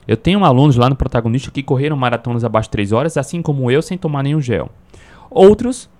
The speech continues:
chegaram ali no sub três tomando um, um gel. A questão é entender como tá a sua eficiência metabólica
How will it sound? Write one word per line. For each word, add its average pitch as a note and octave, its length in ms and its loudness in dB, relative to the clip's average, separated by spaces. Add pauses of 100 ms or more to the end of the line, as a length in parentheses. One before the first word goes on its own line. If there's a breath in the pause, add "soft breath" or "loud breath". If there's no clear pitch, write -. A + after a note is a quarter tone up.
(180 soft breath)
chegaram C#3 480 2
ali A#2+ 160 0
no C3 100 0
sub B2+ 220 -4
três C#3 340 -6
tomando C3 380 -2
um, G2 160 -4 (340)
um D#3+ 160 -4
gel. G#2+ 320 -2 (720)
A C#3+ 120 -6
questão F3 360 -4
é G#2+ 120 -2
entender D3 720 -2 (240)
como G3+ 360 -2 (280 soft breath)
tá D#3 160 0
a E3+ 80 -2
sua - 340 -6
eficiência A#2+ 580 -8
metabólica C3 640 -2